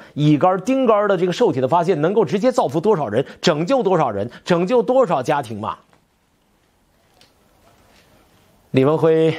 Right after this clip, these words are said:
七一年出生在甘肃省，啊，潘石屹老乡，啊，甘肃省，二零零一年协和医大，叫，叫，叫原生，叫病原生物学博士学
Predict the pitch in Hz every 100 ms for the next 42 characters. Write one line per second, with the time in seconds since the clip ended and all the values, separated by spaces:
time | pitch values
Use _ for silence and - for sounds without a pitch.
0 | - - - 170 160 143 143 151 151 147
1 | 147 120 - 175 185 160 113 85 78 _
2 | - 127 131 - 151 147 147 143 95 123
3 | 143 _ _ _ _ 104 104 170 175 143
4 | 113 - _ _ _ _ _ _ _ -
5 | 139 147 143 139 143 127 101 - - _
6 | _ _ - - 110 104 104 98 104 -
7 | - _ _ _ _ _ _ - - _
8 | _ _ _ _ _ _ _ - - 95
9 | - - _ _ _ - 104 104 104 -
10 | 104 127 190 202 180 180 175 _ _ _
11 | _ _ _ _ _ _ - 156 135 -
12 | 285 254 143 95 135 - 120 104 90 82
13 | 82 80 85